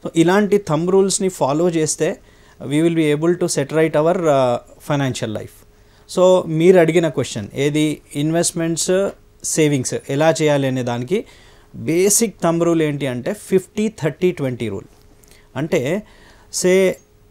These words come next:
if I am getting హండ్రెడ్ రూపీస్, if I am earning హండ్రెడ్ రూపీస్, నేను వంద రూపాయలు సంపాదిస్తున్నా అంటే ఫిఫ్టీ పర్సెంట్ వచ్చేసి I need to put it aside to my basic needs.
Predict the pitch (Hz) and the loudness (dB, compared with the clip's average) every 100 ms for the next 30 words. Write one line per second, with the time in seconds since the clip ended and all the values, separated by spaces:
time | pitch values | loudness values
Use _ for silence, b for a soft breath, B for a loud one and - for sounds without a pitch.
0 | 160 151 175 175 160 156 196 151 156 170 | -4 0 2 2 2 2 2 2 2 2
1 | 160 147 123 113 135 135 160 160 156 156 | 2 0 -2 -6 -6 0 2 2 0 0
2 | 175 180 143 143 135 123 - 101 - - | 2 2 0 0 0 -2 -10 -14 -14 -14
3 | - 147 160 151 151 156 143 180 180 143 | -8 -4 0 0 0 0 0 0 0 0
4 | 147 151 143 - 127 110 107 123 208 b | 2 2 0 -4 -4 -4 -4 -4 -4 b
5 | b b b b - 185 185 - 233 226 | b b b b -4 0 0 2 0 2
6 | 190 185 202 190 180 151 147 151 - 165 | 4 2 2 0 0 -2 -2 -2 0 0
7 | 160 196 214 - _ _ 151 160 165 180 | 0 -2 -4 -8 _ _ -2 0 2 0
8 | 190 180 - 165 196 196 175 - 170 165 | 0 -2 -2 -4 -2 0 0 2 2 0
9 | 170 160 170 202 - - 131 165 180 - | -2 -2 -2 -4 -8 -10 0 2 2 0
10 | 185 143 120 101 - | -4 -6 -6 -6 -12